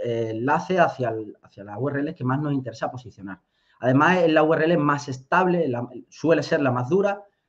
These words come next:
la que recibe al inicio más tráfico y además es, eh,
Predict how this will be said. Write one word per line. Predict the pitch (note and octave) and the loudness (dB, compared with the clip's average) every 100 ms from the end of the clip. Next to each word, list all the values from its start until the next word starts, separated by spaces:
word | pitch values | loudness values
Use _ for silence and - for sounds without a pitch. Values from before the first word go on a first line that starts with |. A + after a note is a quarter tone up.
| _ _ _ | _ _ _
la | A#2 A#2 | -12 -8
que | A#2+ | -8
recibe | A2+ C3+ C3 B2+ B2+ B2+ B2+ - - | -6 -2 2 4 4 2 -2 -10 -4
al | B2+ | 2
inicio | B2+ C3+ C3 B2 | 4 2 0 -6
más | A2+ - | -8 -2
tráfico | F#3+ G3+ F3+ F3 F#3+ F#3 - _ _ _ | -2 0 -2 0 -2 -4 -16 _ _ _
y | D#3 | 0
además | C#3+ C3+ C3+ D#3+ D#3 | 2 4 4 2 2
es, | D3 C#3+ C#3 - - - _ _ _ _ - | 2 2 0 -6 -16 -20 _ _ _ _ -4
eh, | C3+ B2 A#2+ A#2 C#3+ F3 | 0 2 2 2 0 -2